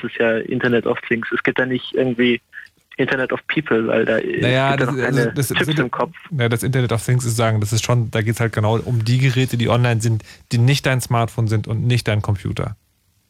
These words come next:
Speaker 2: Also
Speaker 1: Okay.
Speaker 2: dann, ähm, okay,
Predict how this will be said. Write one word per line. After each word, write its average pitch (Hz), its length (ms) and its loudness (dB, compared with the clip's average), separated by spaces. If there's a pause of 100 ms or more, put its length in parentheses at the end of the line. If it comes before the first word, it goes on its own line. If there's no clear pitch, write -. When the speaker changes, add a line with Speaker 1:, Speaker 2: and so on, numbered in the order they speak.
(1300)
Speaker 2:
Also 123 200 -2
Speaker 1:
Okay. 117 60 4
Speaker 2:
dann, 92 220 0 (360)
ähm, 131 520 2 (260)
okay, 113 320 -2